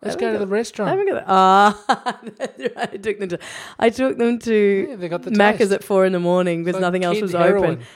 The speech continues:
Speaker 2: and gave them a salad <laughs> and then they said, "We wanna go back to that
Speaker 1: That's right,
Speaker 2: restaurant."
Speaker 1: 'cause they even sugar their
Speaker 2: Oh,
Speaker 1: lettuce
Speaker 2: I know,
Speaker 1: there.
Speaker 2: took, God knows what they do.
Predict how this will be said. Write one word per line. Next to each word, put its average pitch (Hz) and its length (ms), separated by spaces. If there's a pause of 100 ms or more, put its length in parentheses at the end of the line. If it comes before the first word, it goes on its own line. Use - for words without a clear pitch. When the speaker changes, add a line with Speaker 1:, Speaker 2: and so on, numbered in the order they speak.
(100)
Speaker 2:
and 190 180
gave 190 280
them 185 140
a 165 60
salad 180 580
<laughs> - 20
and - 240 (120)
then 269 300
they 247 240
said, - 520 (340)
"We 330 180
wanna 311 260
go 294 220
back 302 280
to 277 100
that 262 220
Speaker 1:
That's 196 60
right, 277 200
Speaker 2:
restaurant." 226 440
Speaker 1:
'cause 185 80
they 214 140
even 208 140
sugar 180 300
their 175 140
Speaker 2:
Oh, - 20
Speaker 1:
lettuce 208 260
Speaker 2:
I 185 100
know, 175 60
Speaker 1:
there. 170 140
Speaker 2:
took, 180 260
God 170 200
knows 165 220
what - 140
they 156 100
do. 156 220